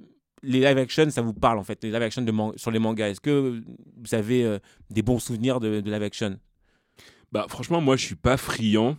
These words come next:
Speaker 2: À chaque fois, c'est des ex-, des déceptions. Euh, t'as beaucoup d'adaptations foireuses. Euh,
Speaker 1: <laughs>
Speaker 2: non, mais sérieusement, enfin, t'as des adaptations, euh, même pas dignes des plus mauvais cosplays.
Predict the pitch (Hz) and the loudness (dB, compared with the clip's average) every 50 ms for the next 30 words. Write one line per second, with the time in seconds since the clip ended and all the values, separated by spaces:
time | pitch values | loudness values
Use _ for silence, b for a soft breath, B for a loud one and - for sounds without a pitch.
0 | - _ _ - - 87 - - - 131 - - - - 147 143 139 - 107 92 | -8 _ _ -18 -10 -8 -4 -2 -2 -2 -2 -2 0 2 4 4 4 2 0 0
1 | 95 92 92 92 110 110 110 107 104 95 87 98 107 127 123 - 113 101 - - | 0 -2 0 0 0 -2 -2 -6 -16 -14 -12 -8 -8 -6 -6 -6 -8 -6 -2 -2
2 | 117 131 151 b b b b b b b b b b - 98 92 90 87 92 92 | -2 -2 -2 b b b b b b b b b b -6 -2 0 0 2 2 2
3 | 90 87 87 85 82 82 82 82 - - 82 82 80 - _ - 107 101 - - | 2 2 0 0 -2 -4 -6 -10 -12 -12 -12 -12 -12 -12 _ -2 -2 -2 0 0
4 | - 110 95 90 90 92 82 - - 87 - - 87 82 - - 95 85 80 87 | -2 0 0 0 0 -2 -2 -4 -4 -4 -4 -6 -8 -8 -6 -4 -2 -2 0 -2
5 | 90 82 - - b b b b b b b b b b - 156 - 175 165 - | -4 -4 -8 -12 b b b b b b b b b b 0 2 4 4 4 4
6 | - 170 - - 165 107 107 110 113 117 120 117 110 104 104 98 95 - - - | 4 4 2 2 4 6 8 8 10 10 10 10 8 8 6 4 2 0 -2 0
7 | - - 101 104 107 110 107 113 117 117 117 110 - 101 90 - 92 90 95 95 | 2 4 4 6 6 6 6 6 6 8 6 6 4 0 -4 -2 -2 0 0 0
8 | 98 90 - 104 101 - - - 117 117 117 113 104 92 87 82 80 b b b | 0 0 0 0 0 2 2 2 4 4 4 4 4 2 0 -2 -4 b b b
9 | b b - 98 110 135 147 143 - 147 139 127 127 165 175 147 117 117 110 - | b b 4 6 6 6 8 8 6 6 6 6 6 4 6 6 6 6 4 6
10 | 120 120 120 113 120 107 - 131 - - 147 143 139 120 92 | 4 6 8 8 8 8 8 6 6 8 8 10 10 8 6